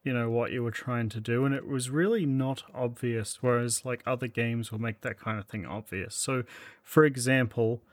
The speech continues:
um, there was this really tedious section that I got stuck on where you need to dive down into some water,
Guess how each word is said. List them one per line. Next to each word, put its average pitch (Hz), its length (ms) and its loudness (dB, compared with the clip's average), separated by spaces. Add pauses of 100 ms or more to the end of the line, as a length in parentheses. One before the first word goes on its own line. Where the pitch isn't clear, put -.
(340)
um, 131 420 4
there 147 260 4
was 190 200 4
this 190 220 -2
really 156 280 4
tedious 131 540 -2
section 117 520 -4
that 113 140 -4
I 113 120 0
got 120 220 -4
stuck - 380 -4
on 113 180 0
where 117 120 2
you 117 100 0
need 120 200 0
to 117 80 -8
dive 131 400 2
down 151 240 4
into 151 240 0
some 135 320 0
water, 117 540 -2